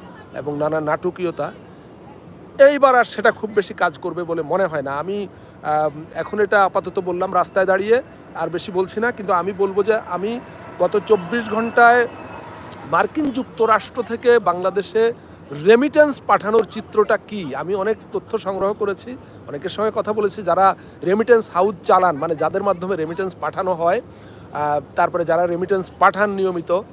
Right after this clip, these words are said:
এ ধরনের বেশ কয়েকজনের সঙ্গে কথা বলেছি। আমার সেই কথা বলার অভিজ্ঞতার আলোকে আমি, আহ, চেষ্টা করব বাংলাদেশ টাইম আজকে দিনের বেলায় আরেকটা ভিডিও আপলোড করতে। আহ,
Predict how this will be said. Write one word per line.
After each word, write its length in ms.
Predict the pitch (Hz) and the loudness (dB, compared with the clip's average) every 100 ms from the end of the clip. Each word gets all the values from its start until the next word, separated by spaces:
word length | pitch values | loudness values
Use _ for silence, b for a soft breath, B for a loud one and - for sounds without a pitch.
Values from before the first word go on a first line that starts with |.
| B B B | B B B
এ 60 | 180 | -6
ধরনের 300 | 196 202 196 | -2 0 0
বেশ 200 | 185 - | -2 0
কয়েকজনের 320 | 196 170 180 | -2 -2 -4
সঙ্গে 220 | - 170 156 | -2 -4 -4
কথা 180 | 175 | -6
বলেছি। 380 | 190 196 185 240 | -4 -4 -4 -4
আমার 220 | 180 165 170 - B B - | -2 -2 -4 -10 B B -4
সেই 140 | 180 190 | -2 0
কথা 280 | 165 160 190 | -2 0 2
বলার 240 | 202 196 | 4 4
অভিজ্ঞতার 520 | 160 175 185 202 202 | 2 -4 0 0 4
আলোকে 440 | 185 156 170 226 311 B B B | 2 2 2 2 0 B B B
আমি, 460 | 147 160 185 175 175 | -8 -4 -2 0 0
আহ, 220 | 156 151 143 135 180 151 139 | 2 0 -4 -14 -10 -8 -6
চেষ্টা 240 | 180 190 | -4 -2
করব 220 | 170 185 | -2 -4
বাংলাদেশ 580 | 165 160 160 165 - - - | -2 -2 -2 -4 -8 -10 -4
টাইম 220 | 165 180 | -2 -2
আজকে 280 | 156 156 160 | -4 -4 -8
দিনের 300 | 156 202 185 | -2 0 2
বেলায় 220 | 170 160 | 2 2
আরেকটা 340 | 143 156 - | 0 -4 -6
ভিডিও 320 | 139 143 151 147 | -8 -8 -4 -2
আপলোড 360 | 131 135 139 - | -2 -6 -10 -10
করতে। 280 | 135 - 233 | -12 -6 -6
আহ, 800 | - - - - - 127 127 | -8 -18 -18 -18 -12 -8 -6